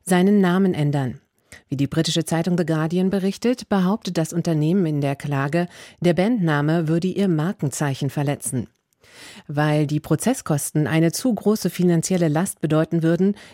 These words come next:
werden sie ihren Namen ändern, teilten die fünf Musiker mit. Ein neuer Name wurde aber noch nicht genannt. Die Band Easy Life hatte sich zweitausendfünfzehn in der englischen Stadt Leicester gegründet.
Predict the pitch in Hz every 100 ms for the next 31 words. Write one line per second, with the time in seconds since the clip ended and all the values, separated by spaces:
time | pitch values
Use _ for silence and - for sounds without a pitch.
0 | - 175 180 180 180 190 175 175 175 180
1 | 156 151 175 165 175 170 160 143 - 151
2 | 135 147 143 - 156 147 165 156 165 165
3 | 147 127 - _ _ _ _ _ - 143
4 | 139 135 135 156 170 175 202 226 190 190
5 | 196 165 175 185 185 185 202 - 170 143
6 | 120 - _ _ _ _ _ _ 196 208
7 | 226 214 247 269 240 247 269 220 226 202
8 | 202 - 185 190 180 196 - 202 - -
9 | 147 139 139 143 143 160 147 151 - 151
10 | 139 151 - 147 151 143 151 143 -